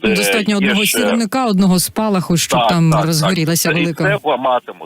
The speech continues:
Speaker 1: так, це матиме наслідки, а Україна повинна цьому користуватися і сприяти для того, щоб там стався все ж таки вибух.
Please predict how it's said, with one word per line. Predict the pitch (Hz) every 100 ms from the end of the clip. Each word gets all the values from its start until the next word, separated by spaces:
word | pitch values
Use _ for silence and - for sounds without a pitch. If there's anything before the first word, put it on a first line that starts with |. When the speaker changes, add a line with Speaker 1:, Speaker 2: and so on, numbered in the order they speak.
| -
Speaker 1:
так, | 98 -
це | 151
матиме | 135 123 117 113
наслідки, | 127 196 233 - 180
а |
Україна | - 170 220
повинна | 220 196 190 175
цьому | - 165 160 147 - _ -
користуватися | 131 127 - 147 165 156 -
і | 139
сприяти | - 143 127 101 90 90 85 _ _ - -
для | 104
того, | - 135 139
щоб | - 113 -
там | 120 113
стався | - 135 117 -
все | 107 113
ж | -
таки | 101 - 110
вибух. | 95 101 - 381 -